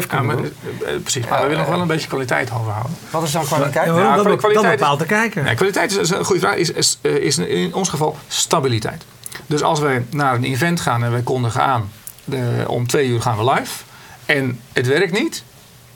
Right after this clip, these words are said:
Speaker 1: omdat de verbinding eruit ligt of
Speaker 3: Ja.
Speaker 1: om, eh, dingen, dan heb je geen stabiliteit en dan haakt iedereen af. We, we, dat is wat anders dan het erbij doen. Wij doen het om, om, voor ons vak, dus het moet wel stabiel zijn.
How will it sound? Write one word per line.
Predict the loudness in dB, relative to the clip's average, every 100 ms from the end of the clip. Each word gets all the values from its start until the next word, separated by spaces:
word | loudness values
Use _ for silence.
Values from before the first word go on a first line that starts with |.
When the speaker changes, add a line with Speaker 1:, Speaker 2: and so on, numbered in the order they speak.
| -8
Speaker 1:
omdat | -2 -2 -2
de |
verbinding | -2 -2 0 0
eruit | 0 0
ligt | 0 0 -2
of | -6 -4
Speaker 3:
Ja. | -4
Speaker 1:
om, | -4
eh, | -4 -2
dingen, | -2 -4 -6 -4
dan | -2
heb | 0 0
je |
geen | -2
stabiliteit | -2 -2 0 0 0 -2
en | -2
dan |
haakt | -2 -2 -2
iedereen | -2 -2 -2
af. | -4
We, | -4
we, | -4 -8 -10 -14
dat | -6 -4
is | -2
wat | -4 0
anders | 2 2 0
dan | 0 -2 -6 -14 -20 -16
het | -6 -4 -2
erbij | 0 2 0
doen. | 0 -2 -2
Wij | 0
doen | 0
het | 0
om, | -2 -2
om, | -4 -4 -6
voor | -6
ons | -2 0
vak, | 0 0
dus | -6
het | -2
moet | -2 0
wel | 2 2
stabiel | 0 0 2 2 2
zijn. | 0 -4